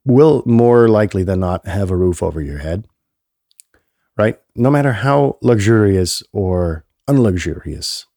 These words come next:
it may be, uh, do you have shelter?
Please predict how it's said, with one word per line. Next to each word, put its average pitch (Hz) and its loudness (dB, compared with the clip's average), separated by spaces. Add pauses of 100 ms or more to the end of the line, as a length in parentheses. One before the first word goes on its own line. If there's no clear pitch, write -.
it 90 -6
may 92 0
be, 82 -8 (1040)
uh, 95 -6
do 98 0
you 131 4
have 87 -4
shelter? 87 -6